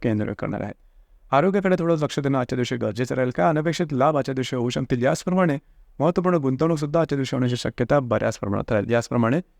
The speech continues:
येणाऱ्या दोन ते तीन दिवसामध्ये कुठल्याही प्रकारचे व्यवहार, कमिटमेंट, प्रॉमिसेस अजिबात करू नका. तुमचे अंदाज चुकू शकतील. विवाहित असाल तर वैवाहिक जोडीदाराच्या आरोग्याकडे लक्ष देणं गरजेचं राहील.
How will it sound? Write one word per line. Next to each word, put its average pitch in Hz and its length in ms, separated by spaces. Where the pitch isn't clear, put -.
येणाऱ्या 180 240
दोन 165 200
ते 165 60
तीन 156 180
दिवसामध्ये 151 540
कुठल्याही 170 320
प्रकारचे 170 540
व्यवहार, 127 380
कमिटमेंट, 135 460
प्रॉमिसेस 131 460
अजिबात 123 440
करू 123 140
नका. 131 260
तुमचे 127 260
अंदाज 120 240
चुकू 120 200
शकतील. 117 460
विवाहित 120 280
असाल 151 260
तर 151 80
वैवाहिक 131 500
जोडीदाराच्या 127 480
आरोग्याकडे 123 360
लक्ष 110 260
देणं 110 260
गरजेचं 101 360
राहील. 95 180